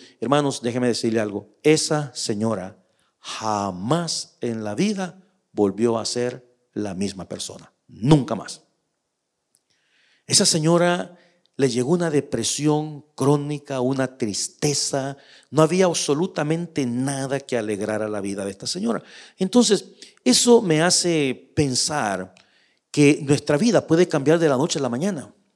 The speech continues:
Un día puede ser una vida llena de emoción, una vida llena de alegría y una vida donde todas las cosas te salen bien y tenés trabajo y tenés tu novia y, y te va, te llevas bien con toda la gente, tenés comidita, tenés tu carrito, todo funciona bien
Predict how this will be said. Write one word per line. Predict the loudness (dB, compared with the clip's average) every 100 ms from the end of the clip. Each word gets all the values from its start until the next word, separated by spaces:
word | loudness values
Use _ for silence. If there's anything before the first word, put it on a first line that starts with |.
| _ _ _ _ 2
Un | 6 8
día | 6 4 6
puede | 6 6
ser | 4 4 4 0 -2
una | 4 4 4
vida | 2 2
llena | 2 2
de | 0
emoción, | -2 0 4 6 6 2
una | 0
vida | 0 0
llena | -2 -2
de | -2
alegría | -2 -2 4 6 6 4
y | 4
una | 2 2
vida | 0 0 0 -4 0
donde | 2 2
todas | 2 4 4
las | 0 4
cosas | 4 4
te | 0
salen | 4 6 6 6
bien | 4 6 4
y |
tenés | 2 2 2
trabajo | 4 6 8 8 6
y | 4
tenés | 4 0 2
tu | 2
novia | 6 8 8 8 8 8 4 -8 2
y, | 8 10 10 10 6
y | 4
te | 2 6
va, | 6 4
te | 4 8
llevas | 8 8
bien | 6
con | 4 4
toda | 6 6
la | 8 8
gente, | 6 6 4
tenés | 4 2
comidita, | 6 6 10 10 8 6
tenés | 4 2
tu | 2
carrito, | 6 6 8 6 8 6 6 2
todo | 8 8 8
funciona | 6 6 6 6
bien | 6 6 4